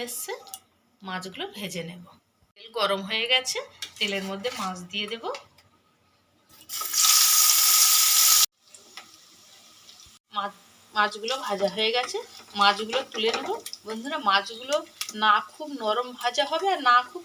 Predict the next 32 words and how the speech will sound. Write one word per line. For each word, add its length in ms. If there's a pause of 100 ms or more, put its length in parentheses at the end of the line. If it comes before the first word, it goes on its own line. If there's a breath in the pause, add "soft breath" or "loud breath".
(120)
কড়া 240 (100)
ভাজা 300
হবে, 160 (380 loud breath)
একটু 140 (120)
মিডিয়ামে 460 (100)
ভাজলে 320 (320)
তাহলে 240
এই 120
মাছের 300 (100)
ঝালটা 300 (100)
খেতে 240 (100)
কিন্তু 200 (120)
খুব 140 (140)
সুন্দর 380
হয়, 140 (300 loud breath)
আর 100 (120)
মাছটাও 380 (120)
খেতে 220 (140)
দুর্দান্ত 520 (200)
টেস্ট 220 (140)
লাগে। 220 (1120)
এবার 180 (100)
মাছগুলো 380
আমি 160
সব 80 (120)
তুলে 260
নেব। 140 (840)
আমি 140 (100)
একটা 120 (140)
বড় 180 (140)
সাইজের 320 (100)
পেঁয়াজ 280